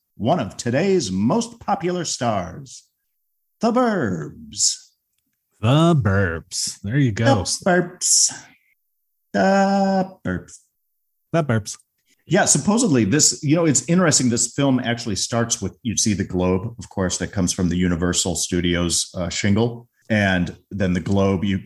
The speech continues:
Speaker 1: we zoom in. And I wanted to pinpoint, 'cause it zooms in on North America, then the United States of America. And we know that this is going to be somewhere in the Midwest, right? I'm trying to pinpoint where is it exactly.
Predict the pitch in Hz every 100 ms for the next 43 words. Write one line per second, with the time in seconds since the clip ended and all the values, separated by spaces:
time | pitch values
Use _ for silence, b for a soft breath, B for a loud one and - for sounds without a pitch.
0 | 110 98 92 - 107 104 104 101 101 104
1 | 104 B B _ 92 101 98 110 131 123
2 | 110 117 120 90 - 117 117 113 - 101
3 | 95 107 98 95 85 110 107 107 101 101
4 | 98 - 90 95 95 92 92 120 117 120
5 | 107 95 85 82 80 80 78 - 156 135
6 | 123 107 107 104 95 98 92 90 90 98
7 | 95 87 - 90 92 82 98 87 80 90
8 | 82 104 98 92 85 85 87 92 85 92
9 | 90 80 - 90 85 80 87 82 98 95
10 | 85 85 101 95 92 92 85 76 90 92
11 | - 113 117